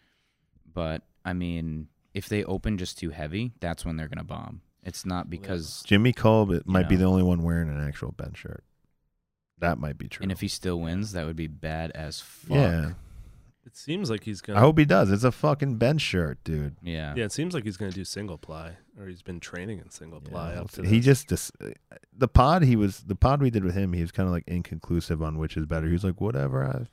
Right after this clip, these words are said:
Speaker 2: Yeah, he was like,
Speaker 3: Yeah,
Speaker 2: "I'm
Speaker 3: like
Speaker 2: in my single ply training
Speaker 3: P G said,
Speaker 2: cycle right
Speaker 3: yeah,
Speaker 2: now,"
Speaker 3: P G said he
Speaker 2: so
Speaker 3: wore
Speaker 1: Um,
Speaker 3: some multiply
Speaker 1: he
Speaker 3: a little
Speaker 1: did.
Speaker 3: while back.
Speaker 1: Yeah, he, he
Speaker 2: Yeah.
Speaker 1: was trying to get in the multiply.
Speaker 3: Whatever.
Speaker 1: I don't
Speaker 3: I,
Speaker 1: know if he
Speaker 3: honestly,
Speaker 1: decided to or not.
Speaker 3: <clears throat> I'm excited for the show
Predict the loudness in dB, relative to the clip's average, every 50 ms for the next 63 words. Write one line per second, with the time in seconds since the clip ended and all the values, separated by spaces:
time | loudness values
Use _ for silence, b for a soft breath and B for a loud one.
0 | _ _ _ _ -8 -6 -6 -6 -6 -10 _ _ -4 -2 0 2 2 4 4 4
1 | 6 6 6 6 4 4 2 0 0 0 -2 -2 -2 -2 -2 -4 -2 -2 -2 0
2 | 0 0 -2 -4 -6 -6 -4 -2 -2 -2 -2 -2 -2 -2 -4 -6 -8 -10 _ _
3 | _ _ _ _ 2 2 4 4 4 2 4 4 4 2 2 2 0 0 0 0
4 | 2 2 2 4 2 2 2 4 6 6 6 6 4 6 8 10 10 10 10 10
5 | 8 8 6 4 2 2 2 0 0 0 -2 -2 0 0 0 2 0 0 2 2
6 | 2 2 2 0 -2 -2 -4 -4 -4 -4 -4 -4 -4 -4 -4 -6 -8 -8 -8 -8
7 | -10 -8 -10 -8 -6 -6 -6 -6 -6 -6 -6 -6 -4 -4 -4 -6 -6 -6 -6 -8
8 | -8 -8 -6 -8 -8 -6 -6 -2 4 6 8 8 8 8 6 4 4 2 2 2
9 | 2 2 2 4 4 4 4 4 4 2 2 2 -2 -6 -8 -8 -8 -4 2 4
10 | 6 6 6 6 4 2 0 -4 -12 -6 0 2 4 4 4 4 4 6 6 8
11 | 8 6 6 6 4 4 4 2 2 2 2 4 4 4 2